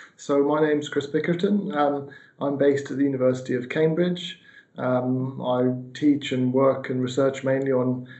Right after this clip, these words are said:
contemporary European politics, uh, and I've been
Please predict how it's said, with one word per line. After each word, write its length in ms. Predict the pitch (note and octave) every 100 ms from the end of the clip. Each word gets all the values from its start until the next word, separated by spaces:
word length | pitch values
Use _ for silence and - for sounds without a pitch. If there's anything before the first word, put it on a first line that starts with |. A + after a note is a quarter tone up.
| -
contemporary 560 | - B2+ D3+ C#3+ C#3 C3
European 520 | C3 C3 C3+ B2+ B2
politics, 760 | D3 F3+ F3 F#3 F#2 - - - - - - -
uh, 380 | B2+ B2+ B2+ B2+
and 100 | C3
I've 200 | C3 C3
been 580 | C3+ C3 C3 B2+ -